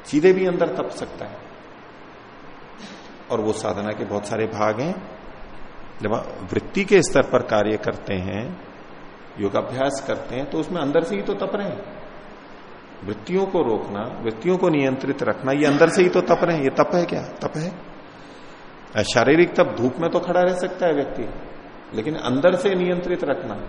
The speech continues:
विषयों की तरफ जो आकर्षण है उसको रोक के रखना, ये अंदर का तप तो और भी कठिन है,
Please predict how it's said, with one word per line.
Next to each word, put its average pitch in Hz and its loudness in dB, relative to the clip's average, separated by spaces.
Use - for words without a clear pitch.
विषयों 170 -2
की 180 -4
तरफ 170 0
जो 165 2
आकर्षण 147 2
है 160 -2
उसको 156 0
रोक 151 2
के 156 2
रखना, 131 0
ये 120 4
अंदर 135 2
का 143 0
तप 135 -2
तो 131 0
और 123 0
भी 143 -2
कठिन 160 -4
है, 208 -8